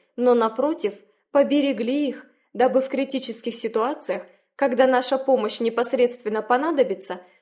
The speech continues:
наши голоса были бы услышаны. Я видела, что будут приниматься важные решения, требующие нашего активного участия и руководства,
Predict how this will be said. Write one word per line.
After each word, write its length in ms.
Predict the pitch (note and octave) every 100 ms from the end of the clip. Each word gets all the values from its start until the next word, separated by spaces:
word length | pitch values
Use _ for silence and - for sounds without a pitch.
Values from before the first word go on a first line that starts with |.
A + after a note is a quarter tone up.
| -
наши 360 | A#3+ D#4 E4+ E4
голоса 460 | D4+ D#4 D4+ D4+
были 260 | A#3+ A#3 G#3
бы 160 | F#3+
услышаны. 720 | A3+ A#3 A#3+ C4 - F#3 F#3 G3 _ _ _ _ _ _
Я 220 | A3 A3+ D4+
видела, 360 | F4 D4+ D4
что 180 | C#4+ D4
будут 320 | B3+ D4 -
приниматься 560 | C#4+ C4 C#4 E4+ F4 C4+
важные 400 | B3+ C4+ C4+ C#4
решения, 680 | C4+ - A3+ F#3 F3+ G3 _ _ _ -
требующие 580 | D4+ B3+ C#4 C#4 C#4+
нашего 360 | B3+ C4 - A#3+
активного 520 | A#3 - C4+ B3 A3+
участия 560 | A3+ A3+ D#4 E4 - A#3+
и 60 |
руководства, 840 | B3 C4 D#4 C4 A3 - - F#3+